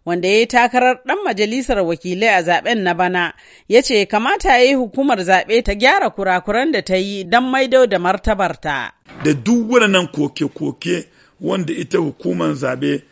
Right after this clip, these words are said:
Speaker 2: tana nema ta yi birgiman hankaka, biri ya yi kama da mutum. Bisa yadda doka ta yi sare cewa kowane sakamako za ka same shi. In ka bude zaɓen da na yi takara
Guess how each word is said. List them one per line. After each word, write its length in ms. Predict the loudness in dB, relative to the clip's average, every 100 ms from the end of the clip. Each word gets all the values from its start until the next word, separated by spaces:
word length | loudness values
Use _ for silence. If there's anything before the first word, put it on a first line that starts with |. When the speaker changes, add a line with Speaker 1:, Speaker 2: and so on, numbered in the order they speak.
| _
Speaker 2:
tana 200 | -4 -2
nema 320 | -2 -2 -4 -6
ta 80 | -8
yi 80 |
birgiman 480 | -6 -6 -4 -6 -6
hankaka, 540 | -10 -14 -10 -10 -12 -18 _
biri 240 | -12 -4 -4
ya 60 |
yi 60 | -4
kama 220 | -8 -10
da 80 | -10
mutum. 280 | -14 -16 -18 _ _ _
Bisa 220 | -8 -2
yadda 260 | -2 -2 -4
doka 380 | -8 -12 -8 -6
ta 160 | -4
yi 80 | -6
sare 340 | -4 -4 -4 -6
cewa 320 | -10 -10 -10 -2
kowane 360 | -2 0 -4
sakamako 600 | -12 -16 -12 -12 -10 -12 -14 _ _ _
za 140 | -4
ka 100 | -4
same 300 | -6 -6 -6 -6
shi. 180 | -8 -14 _ _ -6
In 200 | -2 0
ka 160 | 2 0
bude 400 | 0 -4 0 0
zaɓen 420 | 0 0 0 -4
da 80 | -2
na 60 |
yi 60 | -4
takara 500 | -4 -6 -4 -4 -4